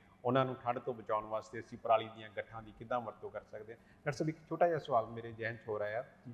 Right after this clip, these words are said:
Speaker 1: ਵੀ ਪਹਿਲੀ ਵਾਰੀ ਪਰਾਲੀ ਜਦੋਂ ਥੱਲੇ ਵਿਛਾਉਣੇ ਵਜੋਂ ਵ-, ਵਿਛਾਉਣੀ ਆ ਆਪਾਂ, ਉਹ ਕਿੰਨੀ ਕੁ ਮੋਟੀ ਤੈਅ ਹੋਣੀ ਚਾਹੀਦੀ ਹੈ ਵੀ ਤਾਂ ਕਿ ਜਿਹੜਾ ਪਸ਼ੂ ਹੈ ਆਰਾਮਦਾਇਕ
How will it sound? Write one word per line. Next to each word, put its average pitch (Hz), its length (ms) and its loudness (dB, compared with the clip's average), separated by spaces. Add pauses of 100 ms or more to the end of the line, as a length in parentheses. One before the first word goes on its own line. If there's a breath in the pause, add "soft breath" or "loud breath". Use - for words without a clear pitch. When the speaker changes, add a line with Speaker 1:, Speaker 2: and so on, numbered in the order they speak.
(120)
Speaker 1:
ਵੀ 156 80 6
ਪਹਿਲੀ 165 300 4
ਵਾਰੀ 175 180 2
ਪਰਾਲੀ 143 300 6
ਜਦੋਂ 139 200 -6
ਥੱਲੇ 135 280 0
ਵਿਛਾਉਣੇ 123 400 0
ਵਜੋਂ 123 260 -6
ਵ-, 123 120 -10 (180)
ਵਿਛਾਉਣੀ 120 420 2
ਆ 104 60 -4 (600)
ਆਪਾਂ, 135 300 8 (440)
ਉਹ 180 280 4 (160)
ਕਿੰਨੀ 214 240 8
ਕੁ 208 100 -2
ਮੋਟੀ 156 360 0
ਤੈਅ 151 240 2
ਹੋਣੀ 139 260 0
ਚਾਹੀਦੀ 127 360 -4
ਹੈ 135 60 -2
ਵੀ 127 120 -6
ਤਾਂ 127 180 6
ਕਿ 131 200 -4
ਜਿਹੜਾ 131 180 4
ਪਸ਼ੂ 127 440 0
ਹੈ 120 280 -2
ਆਰਾਮਦਾਇਕ 120 480 6